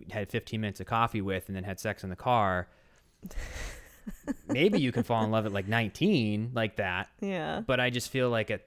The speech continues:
Speaker 1: in your thirties or forties, it's just kinda like, unless you're trying to have a little excitement.
Speaker 2: Who knows?
Speaker 1: I don't know. I'm not speaking on dating 'cause I've put zero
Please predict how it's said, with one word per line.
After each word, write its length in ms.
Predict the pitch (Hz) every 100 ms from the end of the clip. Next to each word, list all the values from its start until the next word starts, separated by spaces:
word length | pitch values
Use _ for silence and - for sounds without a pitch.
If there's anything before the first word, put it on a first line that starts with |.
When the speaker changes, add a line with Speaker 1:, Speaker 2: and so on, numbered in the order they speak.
| -
Speaker 1:
in 200 | 113 107
your 260 | 101 95
thirties 340 | 101 117 113 101
or 60 |
forties, 580 | 90 147 180 123 98 95
it's 200 | 104 -
just 200 | - 104
kinda 260 | - 110 101
like, 440 | 95 92 - - -
unless 240 | 123 127
you're 80 | 127
trying 160 | 127
to 60 | 117
have 120 | 117
a 40 | 107
little 180 | 104
excitement. 640 | 90 - - 117 104 90 90 _ _ - 220 240
Speaker 2:
Who 220 | 320 285
knows? 300 | 185 151 139
Speaker 1:
I 160 | 175 220
don't 160 | 165
know. 160 | 143 110
I'm 200 | 98 180
not 140 | 170
speaking 360 | - - 143 131
on 160 | 117 107
dating 320 | 117 117 113
'cause 140 | 113
I've 420 | 113 117 104 -
put 160 | - 110
zero 400 | 101 123 120 110